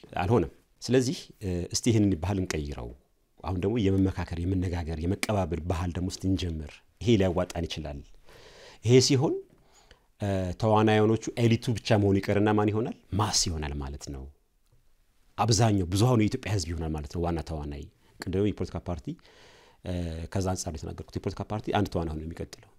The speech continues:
እንጂ ፈላጭ ቆራጭ የበላይ ምናምን እንደዚህ ዋና አጀንዳ ፈጣሪ ሊሆን፣ ሊሆን አይችልም። በምክክር ሂደት ውስጥ በፖለቲካ ፓ-፣ ፓርቲ ክርክር ውስጥ በምርጫ ምናምን ዋና ተዋናይ ሊሆን ይችላል የፖለቲካ ፓርቲ። በሀገራዊ ምክክር ውስጥ ግን አይደለም።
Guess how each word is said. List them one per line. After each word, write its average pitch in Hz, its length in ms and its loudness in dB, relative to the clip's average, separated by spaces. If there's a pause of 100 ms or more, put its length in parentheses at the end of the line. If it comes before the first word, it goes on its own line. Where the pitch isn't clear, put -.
እንጂ 92 200 -4
ፈላጭ 92 240 -2
ቆራጭ - 340 -6
የበላይ 87 340 -2
ምናምን 101 340 -4
እንደዚህ 87 280 -4
ዋና 90 240 0 (100)
አጀንዳ 90 340 -2
ፈጣሪ 101 280 -6
ሊሆን፣ 92 280 0
ሊሆን 90 240 -2
አይችልም። - 320 -12 (240)
በምክክር 87 400 -6
ሂደት 85 220 -6
ውስጥ - 180 -16 (560)
በፖለቲካ 104 360 0 (260)
ፓ-፣ - 180 -6
ፓርቲ 110 260 4
ክርክር - 300 0
ውስጥ - 260 -4
በምርጫ 92 460 0
ምናምን 123 240 4
ዋና 110 180 8
ተዋናይ 98 220 4
ሊሆን 92 120 2
ይችላል 87 160 -4
የፖለቲካ - 280 -6
ፓርቲ። - 240 -8 (560)
በሀገራዊ 117 380 8
ምክክር 127 260 6
ውስጥ 113 140 -2
ግን 131 140 0
አይደለም። - 320 -2